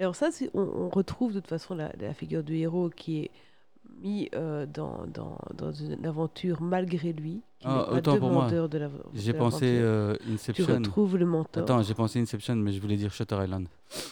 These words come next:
Speaker 1: Bah, aussi un petit peu, puisque t'as le héros qui est mis sur cette île, euh, qui, qui n'est, qui n'a, qui n'a pas une volonté de, de, de,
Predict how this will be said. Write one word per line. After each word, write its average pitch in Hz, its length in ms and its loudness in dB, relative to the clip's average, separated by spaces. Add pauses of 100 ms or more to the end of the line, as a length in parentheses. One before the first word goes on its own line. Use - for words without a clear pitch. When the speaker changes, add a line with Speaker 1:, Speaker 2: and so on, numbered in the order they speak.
(1300)
Speaker 1:
Bah, - 320 -8
aussi 220 360 0
un 196 100 6
petit 208 140 -4
peu, 370 200 6
puisque - 280 -6
t'as 180 160 4
le 180 80 6
héros 202 260 6
qui 175 240 -2
est 156 160 -2
mis 196 160 2
sur 185 160 -6
cette - 240 -4
île, 170 320 -2 (140)
euh, 87 240 -4 (460)
qui, - 260 -8
qui 165 120 -6
n'est, 165 200 -4 (440)
qui 170 100 -2
n'a, 175 200 4
qui - 180 -4
n'a 180 100 2
pas 202 160 4
une 202 140 6
volonté 185 720 4
de, 156 280 -4
de, 151 200 -6
de, - 280 -8